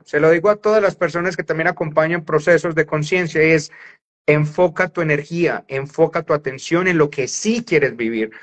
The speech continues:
porque las personas se enfocan en lo que no les gusta. "Es que, ¿cómo hago para no ser controlador?". Pues enfócate en ser flexible,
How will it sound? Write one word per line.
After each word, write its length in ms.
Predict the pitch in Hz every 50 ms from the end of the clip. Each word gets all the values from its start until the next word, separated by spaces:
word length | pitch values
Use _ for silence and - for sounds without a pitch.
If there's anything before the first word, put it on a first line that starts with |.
| - - _
porque 200 | 151 156 151 175
las 140 | 170 170 -
personas 340 | 185 170 180 190 220 240 196
se 60 | 208
enfocan 360 | 202 - 190 - - 226 220
en 120 | 220 202 190
lo 120 | 185 175
que 120 | - 175
no 100 | 160 165
les 200 | 175 202 190 -
gusta. 480 | - 226 262 262 - - - - - - - _ _ _ _ _ _ _
"Es 160 | - 180 180 -
que, 100 | 247 240
¿cómo 200 | 240 240 240 247
hago 200 | 247 233 240 233
para 200 | - 220 196 190
no 140 | 190 196 185
ser 160 | 214 233 226
controlador?". 800 | - 247 233 - 208 208 196 190 180 185 202 214 208 - - _ _ _
Pues 220 | - 131 127 -
enfócate 460 | 147 139 143 165 160 - 233 226 - 214
en 60 | 185
ser 160 | 160 180 156
flexible, 840 | 151 202 202 208 202 208 - - 214 220 247 269 - 190 156 - -